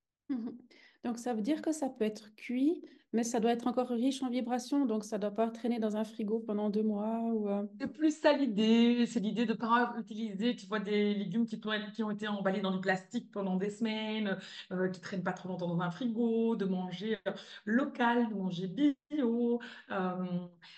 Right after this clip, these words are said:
Speaker 2: de manger peu de protéines animales, même si je suis pour les protéines animales,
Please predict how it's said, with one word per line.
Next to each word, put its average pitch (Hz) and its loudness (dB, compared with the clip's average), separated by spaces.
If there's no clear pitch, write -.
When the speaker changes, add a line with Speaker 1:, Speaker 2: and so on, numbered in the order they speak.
Speaker 2:
de 190 0
manger 190 0
peu 285 2
de - -6
protéines 202 -4
animales, 190 2
même 202 -2
si 190 -12
je 151 -18
suis 180 -14
pour 233 -8
les 214 -6
protéines 196 -6
animales, 190 0